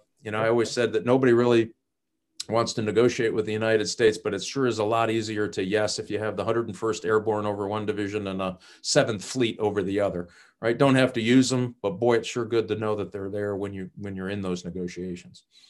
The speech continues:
Speaker 2: Yep. Yep. Uh, it's, it's fascinating, Mike. I mean, one of the things I wanna, uh, hit, wasn't on my list of questions, but you've taken us there, and that's the beauty of these types of conversations. Uh, partisanship and sort of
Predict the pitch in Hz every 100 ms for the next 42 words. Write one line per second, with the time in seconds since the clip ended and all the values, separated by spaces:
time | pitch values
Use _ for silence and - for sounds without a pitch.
0 | _ 104 107 - _ - - _ 117 120
1 | - 101 98 92 - - - - - -
2 | - - 104 - 95 87 85 85 85 104
3 | 101 113 139 110 113 104 104 101 95 92
4 | - 87 - 110 117 - _ _ 139 156
5 | 170 175 165 156 165 185 185 165 220 254
6 | 247 165 160 160 170 139 - 214 233 151
7 | 151 147 151 151 - 143 131 165 165 135
8 | 135 - 139 127 127 127 120 131 147 -
9 | 98 - - - - 131 113 - - _
10 | _ _ _ - 135 113 98 90 78 71
11 | _ 113 104 - 110 107 101 90